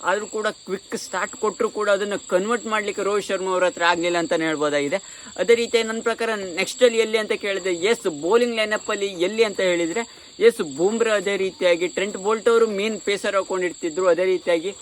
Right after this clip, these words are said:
ಸಪೋರ್ಟ್ ಹಾಕೊಂಡು ದೀಪಕ್ ಚಹರ್ ಅವ್ರು ಇದ್ರು ಕೂಡ,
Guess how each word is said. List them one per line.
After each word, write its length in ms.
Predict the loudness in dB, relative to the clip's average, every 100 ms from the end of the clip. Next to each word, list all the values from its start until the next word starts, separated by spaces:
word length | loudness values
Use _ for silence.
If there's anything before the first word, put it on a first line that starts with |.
| -20 -20 -20 -20 -20 -20 -4 2
ಸಪೋರ್ಟ್ 340 | 4 4 2
ಹಾಕೊಂಡು 300 | 0 -2 -2
ದೀಪಕ್ 320 | -2 -2 -2
ಚಹರ್ 200 | -2 0
ಅವ್ರು 200 | 0 0
ಇದ್ರು 240 | -2 -4 -4
ಕೂಡ, 220 | -2